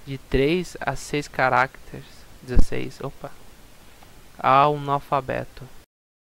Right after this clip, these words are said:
Como puderam ver agora, a aplicação está carregando os dados. Devemos apenas aguardar e demora alguns instantes para que o processo finalize. É, como eu estou gravando, o processo demora um pouco mais.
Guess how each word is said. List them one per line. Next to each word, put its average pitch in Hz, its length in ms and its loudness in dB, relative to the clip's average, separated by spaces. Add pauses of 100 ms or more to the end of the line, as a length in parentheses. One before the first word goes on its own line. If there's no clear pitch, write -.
(880)
Como - 180 2
puderam 220 260 10
ver 165 200 4
agora, 151 320 6
a 156 60 8
aplicação 156 440 -2
está 156 140 -4
carregando 151 440 -2
os 147 100 -6
dados. 160 480 4 (460)
Devemos 214 300 4
apenas 233 280 2
aguardar 202 400 8
e 202 60 2
demora 196 300 4
alguns 190 500 0 (100)
instantes 160 500 -2
para 147 260 2
que 147 240 -4
o 135 80 -2
processo 139 580 -4 (720)
finalize. 131 520 2 (460)
É, 147 420 6
como 233 180 0
eu 277 40 2
estou 233 180 0
gravando, 170 380 4
o - 20 0
processo 170 400 -2
demora 170 280 0
um 170 40 -4
pouco 185 280 -2
mais. 123 420 -4